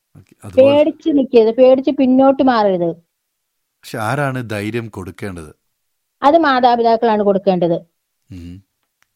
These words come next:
Speaker 2: ആ, മാതാപിതാക്കൾ ഒത്തൊരുമയോട് കൂടി നിന്നാ ഈ പ്രതികരിക്കേണ്ടടുത്ത് പ്രതികരിക്കണം. അല്ലെങ്കിൽ ചിലർ "നീ എന്തിനു വലിയ ആളായിട്ട് സംസാരിക്കണത്, നീ ഒരു പെൺകുട്ടിയല്ലേ,
Speaker 1: ആ.
Speaker 2: നിനക്കത് പറയാൻ പറ്റുമോ?"
Speaker 1: ആഹാ.
Speaker 2: ഇങ്ങനെ പറഞ്ഞ് അവരെ താഴ്ത്തരുത്.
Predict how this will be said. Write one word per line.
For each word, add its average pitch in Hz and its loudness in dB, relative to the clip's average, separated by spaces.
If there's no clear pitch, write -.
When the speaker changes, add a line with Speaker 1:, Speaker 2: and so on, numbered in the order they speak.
Speaker 2:
ആ, 180 -6
മാതാപിതാക്കൾ 285 2
ഒത്തൊരുമയോട് 277 2
കൂടി 277 4
നിന്നാ 247 -2
ഈ 262 4
പ്രതികരിക്കേണ്ടടുത്ത് 269 2
പ്രതികരിക്കണം. 247 0
അല്ലെങ്കിൽ 294 0
ചിലർ 277 4
"നീ 302 4
എന്തിനു 311 4
വലിയ 294 2
ആളായിട്ട് 269 0
സംസാരിക്കണത്, 269 2
നീ - -2
ഒരു 294 2
പെൺകുട്ടിയല്ലേ, 269 2
Speaker 1:
ആ. - -8
Speaker 2:
നിനക്കത് 302 4
പറയാൻ 277 0
പറ്റുമോ?" 208 2
Speaker 1:
ആഹാ. 98 -18
Speaker 2:
ഇങ്ങനെ 311 2
പറഞ്ഞ് 285 4
അവരെ 285 4
താഴ്ത്തരുത്. 254 0